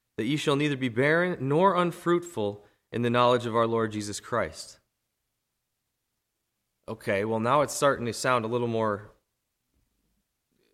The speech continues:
um, incri-, not incriminating is not the right word. I, I, it's, I'm getting nervous. Let's just leave it at that.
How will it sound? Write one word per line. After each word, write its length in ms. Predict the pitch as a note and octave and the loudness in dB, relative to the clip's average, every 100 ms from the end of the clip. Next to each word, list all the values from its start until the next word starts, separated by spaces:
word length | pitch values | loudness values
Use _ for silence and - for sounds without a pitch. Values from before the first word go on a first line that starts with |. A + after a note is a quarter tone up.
| - | -14
um, 640 | A2 G2 F#2 F2+ - C#2 _ _ _ _ _ - - _ _ _ _ _ _ _ - | -10 -8 -8 -12 -16 -20 _ _ _ _ _ -18 -18 _ _ _ _ _ _ _ -6
incri-, 360 | A#2+ A#2 E3+ | -6 -2 0
not 160 | C#3+ C#3+ | 2 2
incriminating 540 | A2 - A#2 G2 F#2 | 0 -2 0 0 0
is 60 | F2+ | -2
not 140 | G2+ | -2
the 60 | F#2+ | -2
right 180 | F#2 E2+ | -4 -2
word. 180 | F#2 F2+ | -4 -2
I, 40 | |
I, 280 | G2 G#2 D#2 | -4 -4 -8
it's, 240 | - - | -10 -8
I'm 220 | A#2+ A#2 | -4 -2
getting 260 | C3 E3+ D3+ | 4 6 6
nervous. 380 | C3+ G#2 D#2+ - | 4 2 -2 -6
Let's 160 | G2 | -12
just 260 | - G#2+ G2+ | -10 -12 -8
leave 140 | A2 | -4
it 80 | G2+ | -4
at 80 | F2 | -4
that. 220 | E2+ D#2 | -6 -8